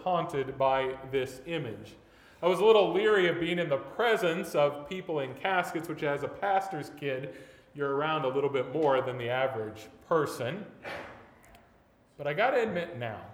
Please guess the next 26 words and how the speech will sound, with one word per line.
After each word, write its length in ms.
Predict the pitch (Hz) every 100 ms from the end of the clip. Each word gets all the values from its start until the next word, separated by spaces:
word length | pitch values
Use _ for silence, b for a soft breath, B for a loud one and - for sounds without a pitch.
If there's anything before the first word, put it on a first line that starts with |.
| - - _ _ _ _ _
that 140 | 156 175
I 80 |
wish 520 | 170 170 302 247 - -
perhaps 560 | - 165 143 143 143 -
on 140 | 143
that 240 | 143 147 147
day 360 | 123 127 131 -
somebody 520 | - 196 214 214 208
would 160 | 185 151
have 120 | 135
just 300 | 165 175 -
come 140 | 180 160
up 240 | 135 -
to 60 | -
me 160 | 131
and 160 | 127 127
say, 380 | - 127 120 117 - B B B B -
"You 80 |
know 140 | 127 185
what? 440 | 156 175 202 190 - - - - _
Your 100 | 131
grandpa, 680 | 120 151 175 156 147 139 - -
he 220 | 147 170
is 400 | 180 131 - - - - _ _ _ _
just 400 | 135 117 - - -
sleeping. 640 | - - 143 127 - 107